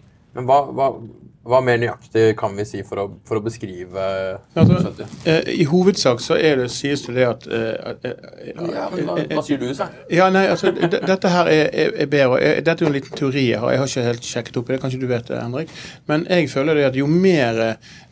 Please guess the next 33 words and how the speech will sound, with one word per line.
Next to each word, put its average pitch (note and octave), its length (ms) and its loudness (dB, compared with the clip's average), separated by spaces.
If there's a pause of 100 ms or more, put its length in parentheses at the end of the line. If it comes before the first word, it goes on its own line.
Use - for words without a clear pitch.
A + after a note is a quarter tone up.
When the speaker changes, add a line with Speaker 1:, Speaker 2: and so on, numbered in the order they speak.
Speaker 2:
vinmarker C#3+ 480 0
som A#2+ 80 -6
er A#2 140 -4
blandet B2+ 340 0
inn D3 240 2
i A#2 80 -2
en A#2+ 100 -4
krug, G#3 380 2
jo D3 80 -2
svakere C#3 720 2
er A2 80 -2
årgangen. A#2 400 -2
Jo B2+ 160 -4
færre C3+ 500 -2
det C3 200 0
er, - 80 -10 (400)
jo C#3 80 4
bedre C3+ 500 2
er A#2+ 80 -2
årgangen B2+ 400 0
på - 140 -16
tid. G#2+ 400 -2 (320)
Slik E3+ 240 0
at A#2+ 60 -2
du, C#3 100 -2
han C3 160 -6
føles D3+ 480 0
som, D3 80 -6
som C#3 240 -6
intenst B2 720 -2
i B2 80 0
begynnelsen. C3+ 380 0 (580)
Eh, C3+ 140 4